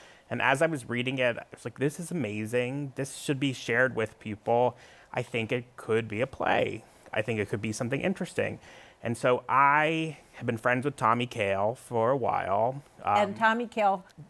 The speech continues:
Speaker 2: won a Tony for Hamilton and is just the it director of the day.
Speaker 1: But this was before Hamilton, before I really even knew about Hamilton. And I,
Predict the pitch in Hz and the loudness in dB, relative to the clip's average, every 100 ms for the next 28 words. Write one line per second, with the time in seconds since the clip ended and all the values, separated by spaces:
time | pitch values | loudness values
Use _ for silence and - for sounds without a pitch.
0 | 175 170 160 151 175 175 165 - 160 156 | -4 -4 -4 -6 -2 -2 -4 -2 -2 0
1 | 160 165 165 185 170 151 147 147 - 156 | 0 0 -2 -2 -2 -2 -4 -6 -6 -6
2 | 143 - - 151 - 202 196 185 170 170 | -6 -10 -10 -8 0 -2 -2 -2 2 4
3 | 175 165 147 135 123 151 165 185 139 131 | 2 0 0 0 -2 -4 0 2 0 -2
4 | - 127 143 175 160 147 143 - 123 123 | -6 0 4 4 2 0 0 4 8 8
5 | 113 107 107 110 104 - 110 107 101 104 | 8 4 2 2 0 2 2 4 2 0
6 | 98 101 107 104 85 82 107 98 101 107 | -2 -2 0 0 0 -2 -2 -4 -4 -4
7 | 104 107 107 107 | -2 0 0 0